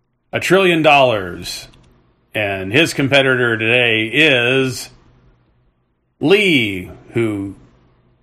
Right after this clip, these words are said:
is taking care of her five siblings, uh, the deceased mom who has, uh, who died of a, uh, crack overdose.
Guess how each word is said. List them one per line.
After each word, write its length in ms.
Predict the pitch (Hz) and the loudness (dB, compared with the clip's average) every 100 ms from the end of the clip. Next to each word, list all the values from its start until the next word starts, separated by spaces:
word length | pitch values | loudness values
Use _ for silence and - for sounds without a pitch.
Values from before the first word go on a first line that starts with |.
| _ _ | _ _
is 140 | 113 - | -6 0
taking 300 | 156 147 135 | 0 0 0
care 300 | 151 143 135 | 0 0 0
of 140 | 117 | 0
her 200 | 131 156 | 0 0
five 440 | - 151 156 147 117 | 0 0 2 0 -2
siblings, 720 | 151 131 131 127 120 113 - - - | -2 0 0 -2 -4 -8 -12 -16 -14
uh, 60 | |
the 260 | 117 107 107 | -10 -8 -6
deceased 420 | 101 - 131 120 | -6 -2 -2 -2
mom 340 | 123 120 117 107 | -2 -2 -4 -6
who 140 | 107 | -8
has, 420 | 101 101 104 - - _ - | -8 -8 -8 -14 -20 _ -8
uh, 160 | 101 95 | -8 -8
who 100 | 101 | -4
died 360 | 104 110 107 | -2 0 -2
of 240 | 104 101 117 | -6 -10 -8
a, 260 | 95 90 - _ _ _ _ _ _ - | -10 -10 -14 _ _ _ _ _ _ -6
uh, 200 | 101 95 | -4 -2
crack 340 | - 156 147 | 2 2 2
overdose. 800 | 135 117 107 101 90 87 - - | -2 -4 -4 -2 -4 -8 -16 -16